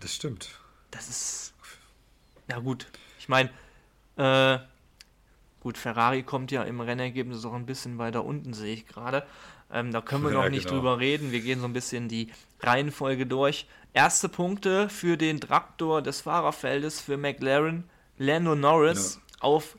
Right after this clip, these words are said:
Speaker 1: Ja, wir haben auch noch, äh, auch noch Perez. Den würde ich, den würde ich nicht überspringen,
Speaker 2: Ja,
Speaker 1: dass,
Speaker 2: okay,
Speaker 1: äh,
Speaker 2: okay.
Speaker 1: Perez noch auf,
Speaker 2: <laughs>
Speaker 1: auf
Speaker 2: Stimmt,
Speaker 1: fünf, weil wir
Speaker 2: natürlich,
Speaker 1: auch, äh, von Platz zwanzig im Qualifying natürlich, ja, wie man's jetzt sehen will, äh,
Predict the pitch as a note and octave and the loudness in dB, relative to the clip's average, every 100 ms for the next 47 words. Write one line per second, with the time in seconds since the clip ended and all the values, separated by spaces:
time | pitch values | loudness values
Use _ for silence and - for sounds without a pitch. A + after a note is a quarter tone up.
0 | - G2+ G#2+ C#3+ C3+ D3+ - - - B2 | -6 0 0 0 -2 -2 -4 -10 -10 -2
1 | B2 A#2+ C3+ C3 - B2+ A#2+ F2 G#2+ B2+ | 0 2 4 2 0 0 2 2 0 0
2 | F#3 E3+ - C#3 D3+ C3+ C#3 - A#2+ G#2+ | 0 -2 -2 -2 -2 -4 -8 -8 -4 -4
3 | - A#2 F#2 G#3 C#4 A#3 F3+ C3+ D#3+ D#3 | 0 -2 2 6 8 10 8 6 2 -4
4 | C3+ B2 - G2+ G2+ G2+ F#2 F2 - - | -4 -4 0 2 2 2 2 2 4 4
5 | B3 A2+ - - G#3+ - F2 - - - | 4 4 2 -2 -2 0 0 -2 -4 -8
6 | A3+ - - - - G2 F#2+ F#2 F2+ - | -8 -8 -10 -12 -4 0 0 0 -4 -6
7 | - - - - A#2 A#2 A2+ G2+ - G#2 | -8 -10 -14 -2 0 2 0 -2 -2 -2
8 | B2+ B2+ B2+ B2 A2 - A2 A2+ A2 A2 | -2 -2 -4 -4 -6 -2 0 0 -2 -2
9 | G#2+ - G#2 G#2+ G#2 - _ _ _ D#2 | -4 -4 -2 -2 -4 -10 _ _ _ -4
10 | F2 G2 F#2+ F2+ - G2+ G#2+ G2+ G2+ F#2+ | -2 -2 -4 -6 -4 -4 -2 -4 -4 -4
11 | F2 F2 F2 D#2+ | -6 -6 -6 -8